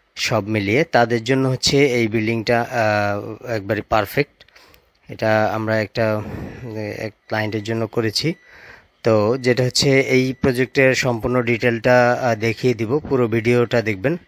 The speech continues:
আর আমাদের চ্যানেলে নতুন হয়ে থাকলে সাবস্ক্রাইব করে নেবেন, পাশে থাকা বেল আইকনটি on করে দিবেন, তাহলে আপনি আমাদের সকল ভিডিও, আহ, দেখতে পাবেন এবং নোটিফিকেশন পেয়ে যাবেন। তো আমরা প্রথমে হচ্ছে এই বিল্ডিংয়ের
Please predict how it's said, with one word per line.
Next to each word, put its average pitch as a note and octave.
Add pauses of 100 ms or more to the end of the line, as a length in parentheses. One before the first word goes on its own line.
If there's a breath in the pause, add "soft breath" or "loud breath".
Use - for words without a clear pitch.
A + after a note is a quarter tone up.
(640 loud breath)
আর G2+
আমাদের A2+
চ্যানেলে A#2+
নতুন A#2+
হয়ে A#2+
থাকলে A2
সাবস্ক্রাইব A#2+
করে A2
নেবেন, G2+ (540 soft breath)
পাশে A2+
থাকা A#2
বেল A2
আইকনটি A2+ (160)
on D#3
করে A#2
দিবেন, F2 (920 loud breath)
তাহলে D3
আপনি C3+
আমাদের B2
সকল B2
ভিডিও, A#2+
আহ, A#2
দেখতে A#2
পাবেন A2+
এবং A#2+
নোটিফিকেশন A#2
পেয়ে G#2+
যাবেন। G#2 (420 loud breath)
তো D#3
আমরা C#3
প্রথমে D3
হচ্ছে D3+
এই C#3+
বিল্ডিংয়ের B2+